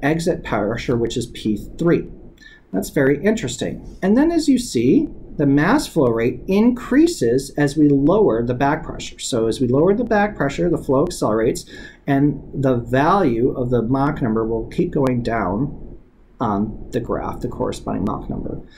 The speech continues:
So the, going to the left on this graph represents flow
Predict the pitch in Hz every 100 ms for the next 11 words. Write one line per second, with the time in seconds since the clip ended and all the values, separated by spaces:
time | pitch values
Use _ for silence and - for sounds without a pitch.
0 | - - - 135 120 117 110 120 - 139
1 | 131 - 123 110 135 143 170 165 165 139
2 | 117 117 - - 127 127 127 110 - -
3 | - 135 123 113 139 - - -